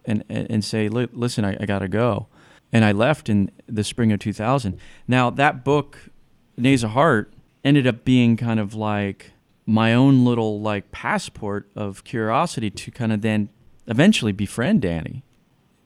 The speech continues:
and actually work with Danny. And Dan-, Danny was like a f-, like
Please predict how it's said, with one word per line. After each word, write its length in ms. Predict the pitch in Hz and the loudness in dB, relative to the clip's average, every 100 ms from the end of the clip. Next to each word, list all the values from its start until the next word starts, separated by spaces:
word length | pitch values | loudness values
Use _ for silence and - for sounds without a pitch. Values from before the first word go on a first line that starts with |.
| _ 110 | _ 2
and 80 | |
actually 280 | 107 101 101 | 2 2 -2
work 280 | 90 107 175 | -2 0 0
with 120 | 101 | -2
Danny. 520 | - 82 80 - - - | 0 -2 -2 -6 -10 -4
And 120 | 101 | -2
Dan-, 260 | 104 110 104 | 0 0 -2
Danny 320 | 101 110 117 | -2 2 2
was 160 | 104 98 | 2 -2
like 160 | 95 | -4
a 40 | 87 | -6
f-, 200 | - - - | -14 -18 -8
like 140 | 92 | -8